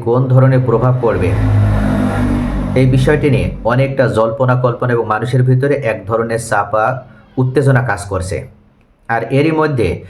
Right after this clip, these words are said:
মাননীয় প্রধান উপদেষ্টা সত্যি পদত্যাগ করবেন কিনা, এই বিষয়টা, এই প্রশ্নটি যখন সামনে আসে, তখন সর্বপ্রথমে যে বিষয়টি সামনে আসে, সেটা হচ্ছে কী কারণে মাননীয় প্রধান উপদেষ্টা পদত্যাগ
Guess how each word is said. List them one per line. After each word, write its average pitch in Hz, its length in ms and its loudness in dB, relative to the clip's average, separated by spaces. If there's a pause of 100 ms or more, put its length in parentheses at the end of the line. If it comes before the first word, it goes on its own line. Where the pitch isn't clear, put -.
(240)
মাননীয় 127 340 2
প্রধান 139 260 2
উপদেষ্টা 139 340 0
সত্যি 127 420 -2
পদত্যাগ 113 460 0
করবেন 147 340 0
কিনা, 85 200 -2 (300)
এই 107 160 -2
বিষয়টা, 127 420 0
এই 123 120 4 (240)
প্রশ্নটি 127 380 0
যখন 101 240 -2
সামনে 101 400 -6
আসে, 92 240 -6 (540)
তখন 110 200 -4
সর্বপ্রথমে 131 760 0
যে 113 100 2
বিষয়টি 120 400 0
সামনে 120 300 -2
আসে, 127 140 0
সেটা 127 200 0
হচ্ছে 131 240 0
কী 147 80 -2 (160)
কারণে 120 340 2
মাননীয় 131 300 2
প্রধান 117 220 0
উপদেষ্টা 110 360 -2
পদত্যাগ 95 400 -2